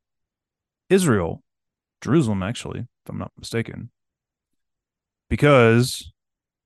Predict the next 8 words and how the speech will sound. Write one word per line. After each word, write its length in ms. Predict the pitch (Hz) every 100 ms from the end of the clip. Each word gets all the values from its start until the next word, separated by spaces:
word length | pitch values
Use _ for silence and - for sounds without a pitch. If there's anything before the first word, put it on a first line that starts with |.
| _
an 100 | 113
Israeli 500 | 110 104 127 147 139
company 680 | 110 160 - 104 98 95 101 _ _
manufactures 1160 | 104 101 127 156 156 - 147 139 - 113 104 95
the 120 | 104
special 480 | - - 151 - 160
crystals 800 | - 202 - 117 101 110 - - _ _ _
necessary 800 | 160 170 151 - 104 92 92 95